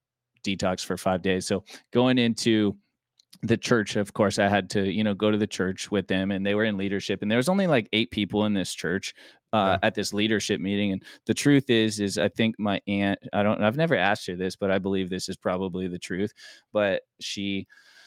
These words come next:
Speaker 1: they had a leadership meeting. So she called the pastor and was like, "Hey, can I bring my, my nephew?" And I believe it's 'cause they didn't trust me at the house.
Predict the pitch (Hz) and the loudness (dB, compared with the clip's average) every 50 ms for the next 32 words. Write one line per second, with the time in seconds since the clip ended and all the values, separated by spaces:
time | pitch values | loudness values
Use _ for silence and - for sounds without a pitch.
0 | - - _ _ _ _ _ - 135 123 123 139 139 110 98 110 127 135 143 127 | -20 -20 _ _ _ _ _ 2 4 6 6 4 4 2 0 -2 -4 -4 -4 -4
1 | - 120 - 107 110 107 107 101 104 - 113 104 - - - - 113 110 104 95 | -4 -4 -2 -2 -2 -2 -2 -4 -4 -4 -4 -4 -4 -2 0 2 2 2 2 -2
2 | - - 92 101 110 - - 104 98 98 95 92 101 92 95 98 - 123 110 95 | -2 0 2 2 2 0 -2 -4 -4 -4 -4 -2 0 0 0 0 2 0 0 0
3 | - 107 101 98 90 92 95 101 98 95 95 90 92 - 98 98 92 95 101 98 | 0 -2 -2 -2 -2 -2 -2 -2 -2 -2 -2 -4 -4 -2 -2 -2 0 2 2 0
4 | - - 95 95 95 95 - - - - _ _ - - - 117 135 147 147 139 | 0 0 -2 -2 -2 -2 -4 -8 -12 -18 _ _ -4 2 4 6 6 6 4 4
5 | 135 131 120 117 110 110 107 - - - 131 110 104 120 113 104 104 90 - - | 2 2 4 2 2 0 -2 0 2 2 2 2 4 2 2 2 0 -2 -2 0
6 | 120 107 98 - - 104 95 87 87 - 90 85 85 90 90 98 120 160 - - | 2 2 2 0 -4 -4 -4 -4 -4 -4 -4 -2 0 0 2 0 0 -2 -6 -10
7 | - | -14